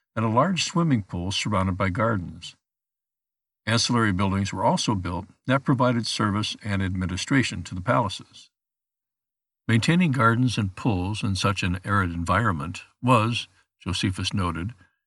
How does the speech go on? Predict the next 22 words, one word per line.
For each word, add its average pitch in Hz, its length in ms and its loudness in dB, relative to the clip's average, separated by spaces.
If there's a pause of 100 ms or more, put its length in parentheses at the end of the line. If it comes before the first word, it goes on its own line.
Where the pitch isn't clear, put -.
(160)
as 127 160 2
much 185 200 2
a - 60 0
feat 123 320 0
as 95 160 -2
the 98 100 -2
architecture 95 640 -2
itself, - 600 -4 (560)
saying, 95 440 0 (680)
"The 117 100 2
water 170 320 4
is 139 100 2
brought 113 360 2
from 117 180 0
a 117 40 0
great 92 320 -2
way 92 160 2
off 90 600 2
and 104 100 -2
at 120 180 0
vast 90 440 -4
expense, - 640 -6